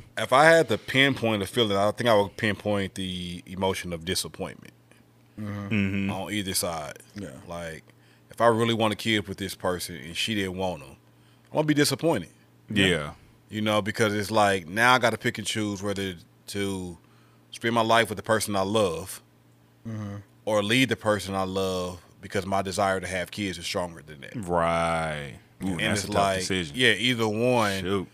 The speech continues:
Speaker 1: either one in the sense I'm losing.
Speaker 3: Yeah,
Speaker 2: Yeah.
Speaker 3: one hundred percent.
Speaker 1: You
Speaker 3: Yeah.
Speaker 1: know, if I stay and have the kids, I may be, you know, getting the kid, but now losing a part of my, my, my spouse or significant other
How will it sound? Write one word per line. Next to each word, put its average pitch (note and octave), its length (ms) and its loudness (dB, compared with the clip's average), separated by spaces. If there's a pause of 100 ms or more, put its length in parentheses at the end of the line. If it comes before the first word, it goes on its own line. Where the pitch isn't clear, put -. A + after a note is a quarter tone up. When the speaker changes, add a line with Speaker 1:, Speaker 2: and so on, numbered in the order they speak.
(240)
Speaker 1:
either C#3 220 2
one D3+ 240 6
in C3 80 6
the A2+ 80 0
sense D3+ 300 2
I'm F#2+ 160 -2
losing. D3+ 420 4 (200)
Speaker 3:
Yeah, A2+ 380 10
Speaker 2:
Yeah. C#3 240 8
Speaker 3:
one B2 80 12
hundred C#3+ 220 10
percent. D3+ 380 4 (240)
Speaker 1:
You A#2 160 4
Speaker 3:
Yeah. E3 300 12
Speaker 1:
know, D2 80 -6
if A#2 140 2
I B2+ 100 10
stay D3+ 560 6
and A#2+ 120 0
have D#3+ 240 8
the C3+ 60 0
kids, A2+ 560 0 (600)
I B2 140 4
may C3+ 220 6
be, B2+ 420 2 (640)
you C#3 120 -8
know, A#2 240 6
getting B2+ 340 2
the A#2 100 0
kid, D3 360 4
but A#2 100 2
now B2+ 400 6
losing A#2+ 600 2
a A#2 60 0
part B2+ 300 6
of A2+ 40 4
my, A#2 300 6
my, A2 300 2
my A2+ 240 2
spouse C3 600 6 (300)
or G2+ 120 2
significant A2+ 520 0
other A2+ 480 4